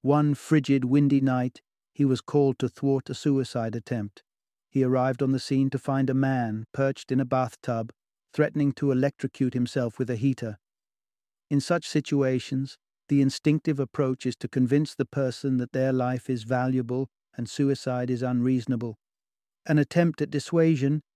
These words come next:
rooted in a non-suicidal perspective. This lacks empathy. Instead, the author pointed out the horrific nature of death by electrocution, even augmenting its gruesome aspects.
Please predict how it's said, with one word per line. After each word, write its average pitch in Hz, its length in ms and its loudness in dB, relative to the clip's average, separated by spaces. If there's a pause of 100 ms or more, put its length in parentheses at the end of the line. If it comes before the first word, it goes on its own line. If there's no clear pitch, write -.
(200)
rooted 160 360 4
in 139 120 4
a 131 80 2
non-suicidal 147 1000 2
perspective. 123 640 -6 (540)
This 170 240 2
lacks 151 480 -2
empathy. 131 540 -4 (460)
Instead, 139 520 0
the 131 140 2
author 147 320 2
pointed 143 440 0
out 135 200 0
the - 120 -6
horrific 139 480 0
nature 143 440 0
of 117 160 -8
death 135 360 0
by 120 160 0
electrocution, 127 920 -4 (280)
even 151 320 2
augmenting 139 580 2
its 123 140 -2
gruesome 127 460 0
aspects. - 720 -8